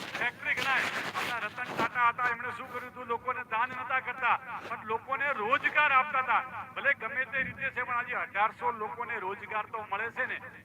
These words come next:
તમારા એક ચારસો રૂપિયામાં આપણે કંઈ થઈ જતું નથી. ભલે એમાંથી પચીસ ટકા, પચાસ ટકા ગૌ માતા માટે પણ તો જાય છે ને. તમારા ચારસો માંથી કંઈક અંશે લોકોનું ઘર ચાલે છે, કંઈક અંશે ઇનામ આવે છે અને કંઈક અંશે ગૌ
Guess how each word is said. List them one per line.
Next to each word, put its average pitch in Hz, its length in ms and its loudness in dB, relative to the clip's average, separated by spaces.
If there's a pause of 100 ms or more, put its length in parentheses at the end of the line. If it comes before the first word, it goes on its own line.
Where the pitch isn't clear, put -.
(440)
તમારા 214 360 0
એક 233 160 -2
ચારસો 208 360 0
રૂપિયામાં 226 420 0
આપણે 226 240 -4
કંઈ 226 180 -4
થઈ 202 160 -4
જતું 226 280 -10
નથી. 226 200 -8
ભલે 214 220 -6
એમાંથી 220 300 -4
પચીસ 214 260 -10
ટકા, 226 260 -4
પચાસ 220 220 -8
ટકા 220 260 -6
ગૌ 196 140 -6
માતા 226 340 -2
માટે 233 240 0
પણ 240 240 -6
તો 240 140 -2
જાય 240 260 4
છે 285 80 4
ને. 262 100 2 (300)
તમારા 233 380 -2
ચારસો 226 320 -2
માંથી 254 340 -4
કંઈક 247 380 -6
અંશે 247 340 2 (420)
લોકોનું 269 480 -4
ઘર 220 160 -4 (120)
ચાલે 247 200 0 (120)
છે, 262 180 0
કંઈક 254 300 -4
અંશે 254 260 -4
ઇનામ 247 300 -2
આવે 254 180 0
છે 247 60 -6
અને 254 180 -6
કંઈક 240 260 -8
અંશે 247 200 -4 (100)
ગૌ 220 100 -6